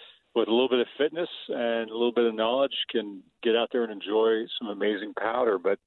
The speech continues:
well, one of the other sides of the coin, uh, to be honest, is that in Utah here, I mean, from this burgeoning, uh, metropolis here, uh, is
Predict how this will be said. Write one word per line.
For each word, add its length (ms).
well, 280
one 240
of 140
the 220
other 260
sides 280
of 60
the 140
coin, 460
uh, 180
to 80
be 160
honest, 420
is 160
that 120
in 300
Utah 640
here, 300
I 40
mean, 260
from 140
this 140
burgeoning, 680
uh, 240
metropolis 640
here, 480
uh, 500
is 120